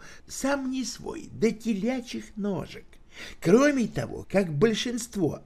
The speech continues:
эрдельтерьеров, он редко лаял. Это означало, что спрятать его будет нетрудно.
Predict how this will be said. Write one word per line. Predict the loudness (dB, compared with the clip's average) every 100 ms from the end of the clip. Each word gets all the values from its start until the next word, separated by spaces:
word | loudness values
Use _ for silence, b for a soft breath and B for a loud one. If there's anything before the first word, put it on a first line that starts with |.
| 2
эрдельтерьеров, | 4 4 2 2 0 -2 -2 -2 -4 -6 -8 -14 -18 B B B
он | 8 8 6 0 0
редко | 2 2 0 -6 -6
лаял. | -4 -2 -2 -6 -8 -18 -20 -20 -12 2
Это | 4 4 0 0
означало, | 0 -4 -6 -10 -10 -12 B B B
что | 4 4
спрятать | 4 0 -2 -2 -2 -2
его | -2 -2
будет | -2 -2 -4 -8
нетрудно. | -8 -6 -6 -10 -16